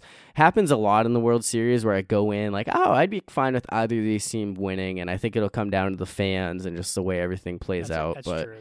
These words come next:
Speaker 2: yeah.
Speaker 1: certainly hoping for a good series at least, like, something worth talking about. And, uh, some exciting moments, because it's always fun when the World Series delivers with a,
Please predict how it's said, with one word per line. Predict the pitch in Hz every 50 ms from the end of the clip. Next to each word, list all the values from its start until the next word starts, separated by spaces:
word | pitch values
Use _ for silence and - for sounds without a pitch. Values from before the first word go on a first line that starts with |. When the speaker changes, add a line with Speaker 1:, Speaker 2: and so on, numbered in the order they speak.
| - -
Speaker 2:
yeah. | - - - -
Speaker 1:
certainly | - 160 185 190 190 175
hoping | 147 143 143 127 120 123 117
for | - 120 104
a | 101 90
good | 92 82 80
series | - - 76 65 60 62 62 - -
at | 90 - _
least, | - - - - - - -
like, | 82 82
something | - - 104 95 98 98
worth | 92 92 92 92 - _
talking | - 98 87 85 - 87 87 85
about. | 82 87 82 80 82 78 - _ _ _ _ _ _ _ _ _
And, | - - 90 90 90
uh, | 87 85 85 85 87 85 98
some | - - 104 90
exciting | 85 - - 98 85 85 85 87
moments, | 78 80 80 92 90 87 - - -
because | - - - - 85 87 90 - - - - - - -
it's | - 92 90 - 107
always | 95 95 98 95 92
fun | - - 101 90 87 78 85
when | 85 85
the | 90
World | 90 95 87 -
Series | - - - 60 65 69 -
delivers | - - 82 - - - - - - -
with | - - -
a, | 71 69 90 107